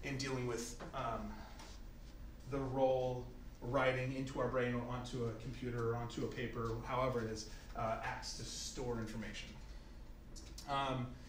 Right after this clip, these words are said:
when we get to encoding and decoding, um, we have to make that distinction between, um, the linguistic encoding and decoding, where we talk about specific language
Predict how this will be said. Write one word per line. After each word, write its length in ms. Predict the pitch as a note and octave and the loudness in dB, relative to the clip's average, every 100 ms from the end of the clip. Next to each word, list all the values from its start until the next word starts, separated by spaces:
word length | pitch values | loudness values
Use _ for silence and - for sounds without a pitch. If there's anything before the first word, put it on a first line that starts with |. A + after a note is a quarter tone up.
| - - - - - - - - - - - | -12 -10 -10 -10 -12 -12 -8 -4 -2 -2 -2
when 500 | D#3+ E3 E3+ E3 E3+ | 6 8 10 8 6
we 180 | D#3 D3+ | 8 8
get 360 | - E3+ E3+ - | 10 10 10 6
to 160 | E3 | 4
encoding 680 | D#3 - - D#3 D#3 G3 G#3+ - - D3 | 4 2 0 2 2 2 2 0 -4 -4
and 160 | C3+ | -2
decoding, 600 | D3 D#3 F3+ F3+ F#3 G3 - - - | 0 4 6 6 4 -2 -6 -8 -2
um, 300 | D3 C#3+ C3+ B2+ - C#3 C#3+ C#3 | 4 4 4 0 -4 -2 -2 -4
we 80 | C#3 | -2
have 260 | D3 D3 D3 | 0 0 0
to 60 | |
make 180 | D3 C#3 | -2 0
that 240 | D3 C#3+ C#3 | 2 2 2
distinction 440 | - C#3+ - C#3+ | -4 -4 -4 -4
between, 720 | B2+ B2+ C#3 C3 C3 B2+ B2+ B2+ - - - - - - - | -4 -4 -4 -4 -2 -2 -2 -2 -6 -10 -10 -8 -8 -6 2
um, 220 | C3 B2+ | 4 4
the 60 | C3 | 4
linguistic 540 | B2+ B2 C#3 D3+ E3 | 4 4 2 2 2
encoding 420 | E3 D#3+ E3+ E3 E3 | 4 4 4 6 6
and 140 | D#3+ | 6
decoding, 520 | E3 E3+ F3+ F#3 G3 | 4 6 6 6 6
where 140 | D#3 C3+ | 4 4
we 100 | B2+ | 2
talk 220 | D#3+ C#3+ | 2 2
about 200 | C#3 A#2 | 2 0
specific 560 | - - - E3 C3 B2+ | 0 -2 0 0 0 0
language 580 | B2 C3+ D3+ E3 D#3+ | 0 0 4 4 4